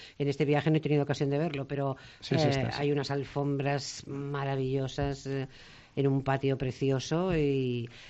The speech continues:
Speaker 1: bueno, ese es un hotel, pero, eh, no es, evidentemente no es el único, ni probablemente el al que todos podemos ir cuando nos vamos de viaje, con lo cual, eh,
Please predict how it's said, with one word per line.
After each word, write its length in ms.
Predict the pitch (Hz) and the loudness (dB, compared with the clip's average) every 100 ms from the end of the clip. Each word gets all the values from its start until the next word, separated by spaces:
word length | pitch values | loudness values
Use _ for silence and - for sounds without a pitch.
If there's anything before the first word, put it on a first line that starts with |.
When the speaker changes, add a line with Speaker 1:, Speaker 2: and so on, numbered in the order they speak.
| - - | -20 0
Speaker 1:
bueno, 240 | 185 226 196 | 4 4 4
ese 120 | 190 | 2
es 100 | 196 | 4
un 100 | 170 | 4
hotel, 320 | 160 170 160 | 4 4 2
pero, 320 | 160 147 135 - | 4 4 2 0
eh, 100 | 151 | 2
no 120 | 147 | 2
es, 80 | 151 | 0
evidentemente 640 | 135 156 151 151 160 160 | 2 4 6 4 4 2
no 80 | 156 | 2
es 60 | 160 | 4
el 100 | 156 | 4
único, 420 | 156 156 175 175 | 4 2 2 0
ni 240 | 180 170 165 | 4 4 6
probablemente 760 | 175 180 185 175 170 170 185 - - - - | 6 6 6 6 6 6 2 0 -12 -18 -2
el 240 | 175 165 - | 0 0 0
al 160 | 170 | 0
que 120 | 160 | 2
todos 320 | 160 185 175 - | 4 6 4 4
podemos 420 | 175 160 170 165 | 4 6 4 2
ir 100 | 156 | 0
cuando 220 | 175 156 | 2 2
nos 140 | 147 | 2
vamos 260 | 143 151 151 | 0 0 2
de 80 | 156 | 2
viaje, 460 | 143 196 214 156 | 2 2 2 -2
con 200 | 147 151 | -2 -2
lo 100 | 143 | -4
cual, 340 | - 160 170 180 - - - | 2 4 4 2 -6 -20 -2
eh, 360 | 185 165 151 | 2 4 2